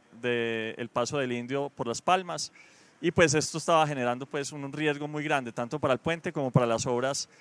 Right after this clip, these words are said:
que estaban, eh, al otro lado de la vía de Las Palmas. Hubo que realizar demoliciones, va a haber que realizar además una obra de infraestructura ya definitiva. Esta obra de infraestructura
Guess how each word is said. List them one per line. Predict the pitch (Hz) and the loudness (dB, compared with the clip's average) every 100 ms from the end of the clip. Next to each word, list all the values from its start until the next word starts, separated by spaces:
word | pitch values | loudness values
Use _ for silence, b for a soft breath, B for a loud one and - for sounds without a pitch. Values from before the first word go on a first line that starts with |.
| b b - | b b -10
que | |
estaban, | 131 127 123 131 135 143 _ _ _ - | -4 2 4 4 0 -10 _ _ _ -10
eh, | 113 113 - _ _ _ _ _ _ | -8 -8 -10 _ _ _ _ _ _
al | 120 123 | -2 0
otro | 123 131 | 0 2
lado | 135 135 131 | 4 4 4
de | 113 | 0
la | 110 107 | -2 -2
vía | 107 120 | 0 -2
de | |
Las | 113 - | -2 -2
Palmas. | 113 87 82 - b b b - | -4 -4 -10 -20 b b b -6
Hubo | 139 147 | -2 0
que | 170 | 0
realizar | 156 147 131 131 | 2 0 0 0
demoliciones, | 147 143 127 - 180 185 180 - - _ b b b _ _ 123 | -2 -2 -2 0 2 2 -2 -6 -10 _ b b b _ _ 0
va | 143 | 6
a | |
haber | 151 156 | 6 4
que | - 165 | 0 0
realizar | 156 131 123 135 | 0 0 2 4
además | 147 139 127 127 - - _ - | 4 2 0 0 -2 -6 _ -12
una | 143 151 151 | -4 2 4
obra | 143 151 151 - _ | 4 4 4 0 _
de | 127 | -6
infraestructura | 127 131 - - 127 139 151 - | -4 -6 -8 -4 2 2 0 -4
ya | 131 147 147 | 2 4 6
definitiva. | 156 147 117 - 151 175 143 | 4 -2 -4 0 4 4 4
Esta | 123 - 147 | 0 0 2
obra | 147 151 | 2 2
de | 139 | -2
infraestructura | 123 110 120 - 123 139 | -4 -10 -8 -2 2 2